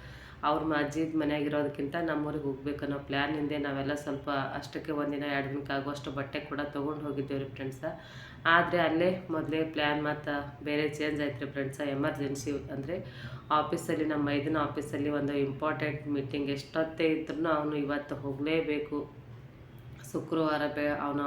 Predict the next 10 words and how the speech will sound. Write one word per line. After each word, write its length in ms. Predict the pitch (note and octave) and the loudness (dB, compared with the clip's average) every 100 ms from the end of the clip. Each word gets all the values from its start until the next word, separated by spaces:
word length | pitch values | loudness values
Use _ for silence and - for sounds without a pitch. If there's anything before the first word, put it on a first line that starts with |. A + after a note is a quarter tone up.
| C#3 | 0
ಆಫೀಸ್ಗೆ 500 | C3+ D#3 - - D3+ D3 - - - - - | 0 -4 -6 -2 0 0 -6 -12 -12 -10 0
ರೀಚ್ 240 | D#3 D#3 | 2 2
ಆಗಲೇಬೇಕನ್ನೋ, 800 | D3+ D3 D#3 D3+ D3+ D3+ C#3+ C#3+ D3 D3 C#3+ | 2 2 2 2 0 -2 -2 0 -2 -4 -4
ಆ, 40 | C#3 C#3 C3+ B2+ C3 - - D#3 | -2 -2 -2 -4 -6 -12 -8 -4
ಇದು 160 | D#3+ D#3 | 0 2
ಐತಿ, 260 | D3 C#3 C#3+ | 2 2 0
ಇತ್ತು 160 | D3+ - | -2 -4
ರೀ 80 | D3 | -4
ಫ್ರೆಂಡ್ಸ. 260 | D3 C#3 - D3 | -4 -4 0 2
ಅದ್ರ 160 | C3+ | 0